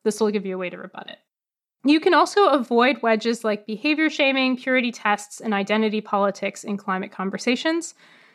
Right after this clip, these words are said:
So these basically weaken the unity of the climate movement, and they strengthen the, that personal responsibility climate frame that inactivists want to promote because it means not having to take collective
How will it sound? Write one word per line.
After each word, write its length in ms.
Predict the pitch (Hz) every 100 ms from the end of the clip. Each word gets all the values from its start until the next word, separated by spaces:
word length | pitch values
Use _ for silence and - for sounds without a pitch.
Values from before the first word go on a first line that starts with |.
| _
So 360 | - 247 220 226
these 380 | 226 294 302 - _ -
basically 380 | 269 302 285 247
weaken 520 | 214 233 269 254 240
the 60 |
unity 460 | 202 202 208 233 269
of 80 | 277
the 80 | 277
climate 360 | 269 269 269
movement, 400 | 269 254 277 254
and 160 | 220 214
they 80 | 214
strengthen 800 | - - 220 226 240 220 208 208
the, 180 | 202 214
that 240 | 208 -
personal 440 | - 214 208 226 208
responsibility 800 | 202 202 190 196 196 190 185
climate 400 | 180 190 185 202
frame 320 | - 226 240 220
that 160 | 202
inactivists 720 | 214 190 185 - 190 180 -
want 180 | 185 180
to 40 | -
promote 460 | - 202 311 320
because 280 | 240 226 208
it 100 | 226
means 260 | 220 202 196
not 220 | 190 185
having 260 | 185 190 190
to 120 | -
take 240 | 185 -
collective 580 | - 185 - - 190